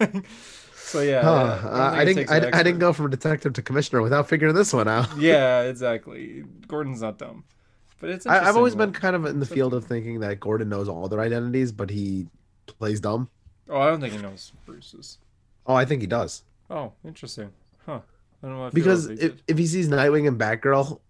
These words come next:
Speaker 2: running around, then he knows it's Dick Grayson. Come on now. Like, Ni-,
Speaker 1: Yeah.
Speaker 2: Nightwing, Nightwing and Batgirl meet you on the roof of the G C P D, and then at dinner the next night, you see Dick Grayson and Barbara Gordon. Come on
Speaker 1: Yeah,
Speaker 2: now.
Speaker 1: and that, that, they're not covering their faces that well.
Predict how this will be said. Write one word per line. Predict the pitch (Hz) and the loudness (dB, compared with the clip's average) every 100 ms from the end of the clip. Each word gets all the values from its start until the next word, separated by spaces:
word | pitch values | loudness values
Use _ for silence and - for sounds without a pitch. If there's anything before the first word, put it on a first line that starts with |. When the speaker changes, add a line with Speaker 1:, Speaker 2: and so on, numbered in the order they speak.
| - | -12
Speaker 2:
running | 131 131 135 135 | -6 -2 0 0
around, | 135 139 147 - _ - | 0 0 -2 -6 _ -10
then | 120 | -4
he | 120 | -2
knows | 123 117 | 0 0
it's | 95 - | -4 -6
Dick | 87 | -8
Grayson. | 85 85 85 - | -6 -6 -6 -8
Come | 90 117 | -6 -4
on | 85 | -4
now. | 85 82 85 | -6 -6 -8
Like, | 87 101 - - - - | -6 -6 -8 -18 -20 -12
Ni-, | 160 | 2
Speaker 1:
Yeah. | 139 127 139 | 2 4 2
Speaker 2:
Nightwing, | 143 147 151 147 | 4 6 6 6
Nightwing | 151 151 160 151 | 4 6 6 6
and | 139 | 6
Batgirl | 135 131 135 | 4 4 4
meet | 131 | 6
you | 127 | 6
on | 127 | 4
the | 127 | 4
roof | 127 | 4
of | 127 | 2
the | 123 | 2
G | 120 | 2
C | 117 123 | 2 2
P | 123 120 | 2 4
D, | 123 127 | 6 4
and | 117 120 | 4 2
then | 117 | 4
at | 113 | 2
dinner | 104 117 131 | 2 4 4
the | 123 | 4
next | 120 123 | 2 0
night, | - 117 147 | 2 4 4
you | 123 | 2
see | 123 127 | 0 0
Dick | 120 120 117 | 2 0 0
Grayson | 123 127 135 | 0 2 0
and | 123 | 0
Barbara | 127 127 | 0 2
Gordon. | 135 190 | 0 -2
Come | 269 226 | -2 -2
on | 156 | 0
Speaker 1:
Yeah, | 151 147 | 0 0
Speaker 2:
now. | |
Speaker 1:
and | 165 185 208 | -2 -6 -8
that, | 240 233 - | -10 -10 -10
that, | 240 196 180 - _ | -12 -12 -20 -20 _
they're | - 285 | -16 -14
not | 370 | -12
covering | - 202 190 | -10 -8 -8
their | 147 | -8
faces | 139 139 131 113 | -6 -6 -8 -10
that | 117 117 | -8 -8
well. | 123 208 - - - | -2 -2 -2 -6 -16